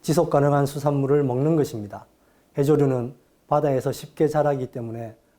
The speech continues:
농약에 지친 토지의 오염을 보다 줄일 수 있으며 탄소 발자국이 적고 이산화탄소를 흡수하는 능력이 뛰어나 온실가스 감량에 기여할 수 있습니다.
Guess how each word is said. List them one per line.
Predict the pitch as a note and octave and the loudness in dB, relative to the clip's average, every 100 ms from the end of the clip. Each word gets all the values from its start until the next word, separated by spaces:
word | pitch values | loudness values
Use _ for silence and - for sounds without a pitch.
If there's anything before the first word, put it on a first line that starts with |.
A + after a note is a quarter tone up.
| _ | _
농약에 | C#3 D3 C3+ C3 | -4 0 0 0
지친 | A#2 - - B2 | -4 -8 -10 -8
토지의 | - D3+ D#3 C#3 C#3+ | -6 -2 2 2 2
오염을 | C#3+ C3 A2+ A2+ C3 _ _ - | 0 -2 -4 -12 -16 _ _ -2
보다 | D#3 C3+ G#2 - | 0 0 -2 -12
줄일 | - C#3+ C3 | -6 -4 -2
수 | B2 | -4
있으며 | G#2+ C3 A#2 G#2 B2 _ _ _ | -8 -6 -6 -8 -14 _ _ _
탄소 | - D3+ D3 C3 | -4 -2 2 0
발자국이 | B2 - C3 A#2+ A#2+ | 0 -2 -4 -4 -6
적고 | G#2+ A#2+ - C3+ F#2+ - _ _ - | -6 -8 -2 -2 -2 -10 _ _ -20
이산화탄소를 | A#2+ C#3 C3+ C#3 C3 C3+ B2 | -6 -2 -2 -2 -4 -4 -6
흡수하는 | C3 - C#3+ C3+ | -8 -6 -4 -2
능력이 | B2 B2 A2+ A2+ | -2 -4 -4 -6
뛰어나 | - D#3+ B2+ G#2 A2+ _ _ _ - | -2 0 0 -6 -12 _ _ _ -4
온실가스 | D3+ D3+ C3 B2 - B2+ | -2 0 -2 -4 -4 -4
감량에 | A2+ A#2+ A#2+ B2 C#3 C#3+ | -4 -2 -2 0 -2 -4
기여할 | - C3 B2 A2+ | -2 0 0 -2
수 | - C#3+ | -4 -4
있습니다. | A2 - G#2+ F#2+ | -4 -6 -8 -10